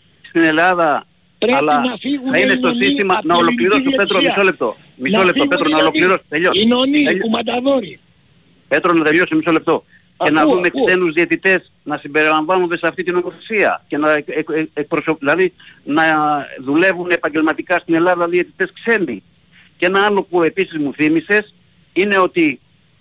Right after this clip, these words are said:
Speaker 1: επί Φλωρίδη, που ήμουν σε μια επιτροπή που μας είχαν καλέσει και επεξεργαζόμαστε τον τότε νόμο αθλ-, νόμο αθλητισμού που είχε φέρει, ξέρετε τι συζήτησε το Εβραίος;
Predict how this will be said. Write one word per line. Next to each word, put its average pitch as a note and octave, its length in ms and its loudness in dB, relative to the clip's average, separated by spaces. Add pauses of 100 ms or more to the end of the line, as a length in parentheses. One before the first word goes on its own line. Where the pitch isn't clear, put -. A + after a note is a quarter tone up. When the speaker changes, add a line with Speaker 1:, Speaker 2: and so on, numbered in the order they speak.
Speaker 1:
επί - 240 -2
Φλωρίδη, E3+ 460 2
που G3+ 140 -12
ήμουν G3+ 120 -2
σε - 100 -6
μια G3 140 -2
επιτροπή G3 460 -4
που D3+ 100 -8
μας E3 140 -6
είχαν E3+ 280 0
καλέσει E3 400 -2
και - 120 -6
επεξεργαζόμαστε D3 800 -2
τον C#3 160 -4
τότε E3+ 240 -2
νόμο F3+ 260 0
αθλ-, C3+ 380 -2
νόμο F3+ 220 0
αθλητισμού C#3+ 360 -4
που F#3 100 -6
είχε D#3+ 140 0
φέρει, C3+ 360 0 (340)
ξέρετε D3+ 420 0
τι D#3 140 0
συζήτησε D3+ 500 -4
το - 120 -2
Εβραίος; D3+ 580 0